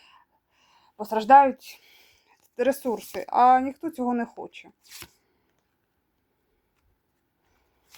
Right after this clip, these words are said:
Не буде, любі мої, не буде. Не буде Третьої світової війни. І знову на дні колоди Єрофант. Є люди, які ще думають головою, а не жопою.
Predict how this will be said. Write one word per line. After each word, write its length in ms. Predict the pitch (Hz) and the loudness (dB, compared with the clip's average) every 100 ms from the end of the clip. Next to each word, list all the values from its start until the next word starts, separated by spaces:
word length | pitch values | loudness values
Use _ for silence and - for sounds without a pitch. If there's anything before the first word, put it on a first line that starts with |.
| - - _ _ _ _ _ _ _ _ - | -20 -20 _ _ _ _ _ _ _ _ -8
Не 160 | 277 269 | -4 -4
буде, 400 | 226 190 190 202 _ _ - | -4 -6 -8 -12 _ _ -6
любі 240 | 254 226 | -6 -2
мої, 200 | 220 214 | -2 0
не 100 | 233 | -2
буде. 300 | 208 190 175 185 _ _ _ - | -4 -8 -10 -20 _ _ _ -10
Не 200 | 208 262 | -2 -2
буде 440 | 214 214 254 285 | -2 -6 -4 -4
Третьої 420 | 320 196 214 254 240 | -4 -2 -4 -4 -8
світової 540 | 214 202 180 190 196 | -10 -8 -4 -2 -2
війни. 380 | 190 196 180 185 _ _ _ - - | -4 -4 -6 -10 _ _ _ -20 -10
І 100 | 214 | -2
знову 240 | 247 302 | 2 4
на 120 | 247 | 4
дні 120 | 196 202 | 0 -4
колоди 420 | 202 214 208 185 | -4 -4 -4 -6
Єрофант. 520 | 175 170 _ - - _ _ _ _ _ _ _ _ _ _ _ _ _ _ - - _ | -6 -8 _ -20 -20 _ _ _ _ _ _ _ _ _ _ _ _ _ _ -20 -20 _
Є 340 | 196 208 285 247 | -12 0 2 2
люди, 380 | 233 233 214 277 | 2 -2 -2 -4
які 300 | 240 - 240 | -4 -6 -14
ще 180 | - | -10
думають 340 | 202 226 226 208 | -6 -2 0 0
головою, 500 | 208 208 196 185 175 | 0 0 0 -2 -4
а 40 | |
не 80 | 180 | -6
жопою. 440 | 170 151 202 262 | -10 -12 -10 -10